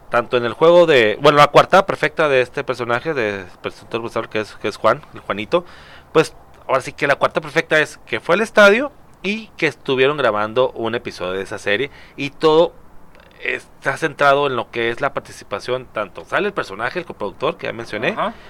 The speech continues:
Speaker 1: sale, está muy interesante porque lo entrevistan y todo, y el vato se ve, se ve a toda madre, se ve que es que el vato está desde un principio participativo en, en cuanto a ayudar a, a, a,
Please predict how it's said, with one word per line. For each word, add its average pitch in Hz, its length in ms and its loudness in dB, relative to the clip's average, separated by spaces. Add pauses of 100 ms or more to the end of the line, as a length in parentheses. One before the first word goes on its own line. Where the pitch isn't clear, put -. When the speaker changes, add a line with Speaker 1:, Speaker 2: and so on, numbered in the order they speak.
(120)
Speaker 1:
sale, 127 360 -2
está 127 180 -6
muy 170 80 0
interesante 160 360 -2
porque 139 220 -6
lo 123 60 -2
entrevistan 123 340 -6
y - 20 -14
todo, 208 180 -2
y 180 40 -2
el 123 60 -8
vato 113 220 -6
se - 140 -12
ve, 107 160 -10
se - 160 -20
ve 95 80 -12
a 92 60 -16
toda 117 260 -6
madre, 104 400 -8 (320)
se 90 80 -10
ve 98 140 -10
que 110 120 -16
es 107 80 -18
que - 100 -18
el 90 80 -18
vato 92 220 -12
está - 260 -12 (320)
desde 107 180 -6
un 98 80 -12
principio 110 420 -8
participativo 107 840 -6
en, 98 100 -8 (260)
en 101 120 -8
cuanto 101 360 -2
a 90 80 -2
ayudar 92 320 -6
a, 95 160 -4 (280)
a, 87 100 -8
a, 87 220 -12